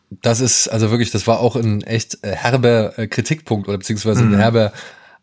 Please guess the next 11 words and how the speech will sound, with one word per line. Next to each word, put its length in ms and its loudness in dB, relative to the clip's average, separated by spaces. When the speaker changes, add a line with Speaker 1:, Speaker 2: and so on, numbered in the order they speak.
Speaker 1:
Einschub 1000 0
oder 240 -4
Einfluss 500 2
Speaker 2:
Ja. 60 -6
Speaker 1:
auf 200 0
die, 120 -4
auf 160 -2
die 140 -2
Wahrnehmung 400 0
dieses 260 -4
Films. 320 -2